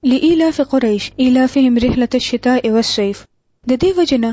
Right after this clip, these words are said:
چې قریش عادت شو، یعنی د ژمي او د اوړي د سفر سره عادت شو، نو دوی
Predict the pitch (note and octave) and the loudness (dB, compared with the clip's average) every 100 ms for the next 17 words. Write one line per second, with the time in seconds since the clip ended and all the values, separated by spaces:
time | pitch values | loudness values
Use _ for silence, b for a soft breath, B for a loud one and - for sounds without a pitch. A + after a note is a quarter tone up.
0 | - C4 B3+ C4+ C#4 A3+ A3+ - - G3 | -4 -2 0 0 0 -2 -2 -4 -8 -10
1 | - B3 B3 B3 A#3 C#4+ E4 E4 A#3+ A#3 | -4 0 0 0 0 0 0 -2 -2 -2
2 | B3 D#4 E4 C4+ B3 - C4 C4 A#3 A3 | 0 0 2 0 -2 -2 -2 0 0 0
3 | - G#3 G3+ - G3 A#3+ A#3 | 0 -2 -4 -6 -4 -2 2